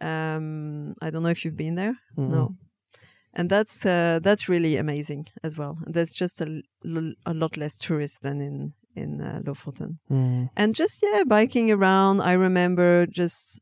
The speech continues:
Speaker 1: putting my tent, you know, in Norway, there's something called, uh, freedom to roam. You're allowed to put your tent anywhere for up to three days without any authorization. Um,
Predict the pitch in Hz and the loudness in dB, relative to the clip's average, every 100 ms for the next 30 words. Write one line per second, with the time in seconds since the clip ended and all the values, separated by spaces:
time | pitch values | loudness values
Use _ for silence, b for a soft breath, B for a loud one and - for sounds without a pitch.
0 | _ - 202 202 185 175 170 - 180 180 | _ -2 0 2 2 2 0 0 2 2
1 | 190 170 170 170 170 170 175 165 160 - | 0 0 0 2 0 2 2 2 0 0
2 | 160 160 156 - 160 151 147 147 147 147 | -2 -2 -4 0 2 2 0 -2 0 0
3 | 143 - 180 170 160 165 160 165 175 180 | -2 -2 -2 0 -4 -4 -2 0 0 -2
4 | 190 175 165 156 160 - - 170 165 160 | -4 -4 -2 0 -2 -2 -4 -2 -2 0
5 | 165 - - 160 175 175 170 170 175 - | -2 -2 -2 0 0 -2 -2 -4 -6 -8
6 | - - 160 - 170 160 151 160 165 - | -8 -6 -6 -2 0 0 0 0 -4 -4
7 | 156 151 156 165 156 156 160 160 160 160 | -2 -2 -2 -4 -6 -8 -10 -6 -6 -4
8 | 156 165 175 170 190 b b b b b | -4 -4 -4 -4 -6 b b b b b
9 | b b b b - 160 156 156 151 151 | b b b b -6 -2 -2 -2 -2 -4
10 | 151 147 147 147 143 151 | -6 -6 -6 -6 -6 -8